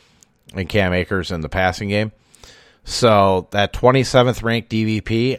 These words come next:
I don't think it's nearly that high. I think what you're looking at is somewhere in between where you see where it goes twelve and twelve to twenty-seven. It's somewhere in the middle, about nineteen, twenty. And that's not gonna be enough for me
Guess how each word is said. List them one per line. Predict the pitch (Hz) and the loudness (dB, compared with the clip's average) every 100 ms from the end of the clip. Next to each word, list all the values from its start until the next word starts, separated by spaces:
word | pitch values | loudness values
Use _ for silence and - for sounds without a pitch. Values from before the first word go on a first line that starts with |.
| - | -4
I | 101 | -2
don't | 107 117 - | -2 -4 -6
think | 117 107 - | -6 -6 -6
it's | - | -8
nearly | 104 92 87 85 | -4 -4 -4 -4
that | 85 76 | -2 -4
high. | - 85 67 64 | -2 -2 -2 -4
I | |
think | 82 95 85 | -6 -6 -6
what | 98 | -6
you're | 85 95 | -6 -6
looking | 95 - 92 | -6 -4 -4
at | 87 | -4
is | 85 | -4
somewhere | - 113 113 | -4 0 0
in | 107 98 | 0 -2
between | 92 - 101 95 | -8 -6 -4 -4
where | 90 | -4
you | 90 | -6
see | - 101 | -6 -6
where | 90 87 | -6 -6
it | 80 - | -6 -8
goes | 87 82 | -10 -10
twelve | - - 104 101 | -8 0 2 2
and | 90 - _ _ - | -2 -14 _ _ -10
twelve | - 107 90 | 0 2 2
to | - | -6
twenty-seven. | - 101 92 - 113 120 - - - - - | -6 -4 -4 -2 0 0 -6 -20 -20 -20 -14
It's | 98 | -2
somewhere | 123 123 120 | 0 4 4
in | 110 | 2
the | 98 | 0
middle, | 95 95 | 0 2
about | 92 85 73 | 0 0 -2
nineteen, | 92 92 - 85 | -4 -6 -8 -12
twenty. | - 95 95 110 110 _ - - _ _ | -10 -6 -4 -4 -6 _ -20 -20 _ _
And | - 87 85 | -4 -2 0
that's | 87 - | -2 0
not | 104 101 - | 0 0 -2
gonna | 104 95 | -6 -4
be | 90 | -4
enough | 85 85 | -4 -6
for | - 90 | -8 -10
me | 82 78 | -8 -10